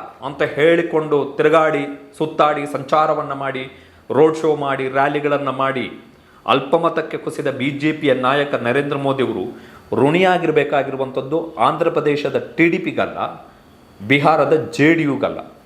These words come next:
ಬದಲಿಗೆ ಕರ್ನಾಟಕಕ್ಕೆ ನರೇಂದ್ರ ಮೋದಿ ಋಣಿಯಾಗಿರಬೇಕು. ಎರಡು ಸಾವಿರದ ಹತ್ತೊಂಬತ್ತರಿಂದ ಎರಡು ಸಾವಿರದ ಇಪ್ಪತ್ತ ನಾಲ್ಕರವರೆಗೆ, ಎರಡು ಸಾವಿರದ ಹತ್ತೊಂಬತ್ತರಿಂದ ಎರಡು ಸಾವಿರದ ಇಪ್ಪತ್ತ ಮೂರರವರೆಗೆ ಡಬಲ್ ಇಂಜಿನ್ ಸರ್ಕಾರ ಇದ್ದಿದ್ದು ಕರ್ನಾಟಕದಲ್ಲಿ,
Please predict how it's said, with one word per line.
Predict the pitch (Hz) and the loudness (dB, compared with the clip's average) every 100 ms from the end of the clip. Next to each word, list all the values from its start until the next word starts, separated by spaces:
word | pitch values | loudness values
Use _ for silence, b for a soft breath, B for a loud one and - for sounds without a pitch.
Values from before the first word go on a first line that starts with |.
| 113 | 2
ಬದಲಿಗೆ | 123 131 110 127 185 - - - - | 4 4 4 0 -2 -4 -16 -20 -4
ಕರ್ನಾಟಕಕ್ಕೆ | 143 143 185 196 202 196 170 151 | 0 2 4 2 0 -4 -6 -4
ನರೇಂದ್ರ | 147 156 160 160 | -2 0 -2 -4
ಮೋದಿ | 147 143 165 | -4 -4 -4
ಋಣಿಯಾಗಿರಬೇಕು. | 117 143 147 151 139 127 123 120 139 127 - - _ - B B B B | -2 0 2 0 0 2 0 0 -10 -12 -16 -20 _ -20 B B B B
ಎರಡು | 107 143 185 | 4 4 4
ಸಾವಿರದ | - 185 185 180 180 | 4 4 4 2 2
ಹತ್ತೊಂಬತ್ತರಿಂದ | - - 170 170 170 170 | 2 0 0 0 0 -2
ಎರಡು | 165 139 151 | 0 2 2
ಸಾವಿರದ | 151 165 160 151 | 4 2 2 -4
ಇಪ್ಪತ್ತ | 135 - 165 170 | -6 -2 0 2
ನಾಲ್ಕರವರೆಗೆ, | 151 147 147 151 139 120 120 - - - _ _ _ _ _ _ _ _ _ _ _ - - - | 0 0 -2 -2 0 2 0 -2 -14 -20 _ _ _ _ _ _ _ _ _ _ _ -20 -12 0
ಎರಡು | 123 - | 2 4
ಸಾವಿರದ | 139 143 156 | 2 4 0
ಹತ್ತೊಂಬತ್ತರಿಂದ | 135 - 147 143 143 139 | -2 -2 -2 -2 -2 0
ಎರಡು | 143 123 127 | 0 0 2
ಸಾವಿರದ | 143 143 | 2 2
ಇಪ್ಪತ್ತ | 135 147 135 | -2 -2 -2
ಮೂರರವರೆಗೆ | 139 135 131 131 131 | -4 -4 0 0 0
ಡಬಲ್ | 131 120 147 | 0 0 0
ಇಂಜಿನ್ | 151 139 131 | 0 -4 -6
ಸರ್ಕಾರ | 131 - 117 | -4 -2 0
ಇದ್ದಿದ್ದು | 107 98 90 | -2 -4 -10
ಕರ್ನಾಟಕದಲ್ಲಿ, | - 98 107 104 92 80 | -8 -2 -2 -4 -8 -10